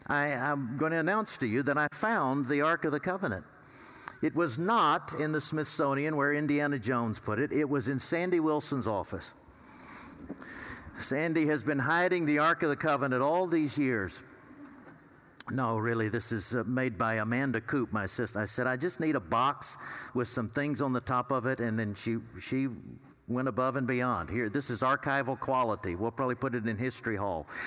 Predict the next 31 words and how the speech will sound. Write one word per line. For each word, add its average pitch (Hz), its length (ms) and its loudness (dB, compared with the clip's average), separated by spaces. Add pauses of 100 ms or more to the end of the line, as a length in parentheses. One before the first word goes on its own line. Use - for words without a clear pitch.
(260)
But 143 240 0 (260)
I 170 120 0
want 220 340 0
you 220 80 0
to 151 140 2
see 151 360 2
this. 92 560 -2 (960)
I 151 60 0
want 196 240 -2
you 220 80 2
to 185 80 4
appreciate 151 800 2
what 113 180 0
God 139 440 2 (480)
was 127 180 0
teaching 165 480 0
his 123 220 -2
people 120 420 0
and 120 260 0
what 143 180 0
he 156 160 2
was 127 180 0
preparing 180 680 0
them 143 160 0
for 139 320 2
in 110 140 0
the 110 60 0
Christ - 540 -2
we 117 160 0
have 101 240 -4
received. - 600 -6